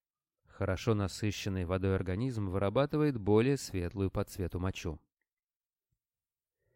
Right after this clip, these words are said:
Дети и взрослые, испытывающие приступы астмы во время физических упражнений и перенапряжения, всегда должны помнить о необходимости пить воду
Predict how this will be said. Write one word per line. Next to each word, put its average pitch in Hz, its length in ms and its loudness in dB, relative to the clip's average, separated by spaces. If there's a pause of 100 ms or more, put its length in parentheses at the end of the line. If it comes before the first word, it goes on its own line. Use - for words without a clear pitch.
(320)
Дети 135 340 2
и 120 100 8
взрослые, 151 800 4
испытывающие 135 920 0
приступы 113 640 2
астмы 107 440 0
во 104 120 4
время 98 320 2
физических 95 640 -4
упражнений 95 680 0
и 98 220 0
перенапряжения, 95 920 0 (340)
всегда 104 540 0
должны 110 400 4
помнить 101 480 2
о 90 60 2
необходимости 87 760 -4
пить 110 240 -2
воду 117 480 4